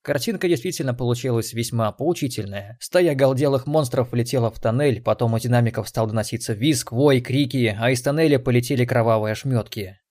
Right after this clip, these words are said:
Лихо спикировавшие птицы Лелека на этот раз не стали исключением. Из мясорубки полезли и их стальные перья. «Минус десять брони и пять жизней», спокойно констатировал Банзай, когда в мясорубке стих последний придушённый вопль.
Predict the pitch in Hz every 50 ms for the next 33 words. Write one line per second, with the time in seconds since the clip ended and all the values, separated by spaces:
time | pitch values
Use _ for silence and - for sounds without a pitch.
0 | - 143 170 170 - 165 123 - 131 123 170 156 147 135 127 - - 131 123 -
1 | - 123 120 - 135 123 127 120 127 139 139 131 127 113 110 113 113 - 120 120
2 | 120 123 123 123 - - 117 - - - 123 113 104 107 - - 104 - - -
3 | 110 95 98 95 92 92 - - 131 117 139 131 120 147 135 139 165 151 - -
4 | 135 127 135 117 110 120 131 123 120 117 110 110 110 110 113 117 117 - - -
5 | 113 104 101 104 104 101 98 - 113 107 98 95 95 98 - - _ _ _ -
6 | - 165 180 165 151 127 117 127 117 120 110 101 117 113 117 131 151 143 120 110
7 | 123 110 101 92 90 92 92 90 87 90 98 - - 110 107 - 107 98 98 -
8 | 110 104 - 113 117 - 139 131 123 117 104 117 113 110 107 101 107 95 101 -
9 | - 110 107 113 107 107 113 107 - 107 147 170 160 - 156 143 123 - - 131
10 | 120 120 - 113 107 - - 113 120 117 120 117 117 - 120 107 104 - - 104
11 | 101 104 104 104 98 101 101 - - 104 110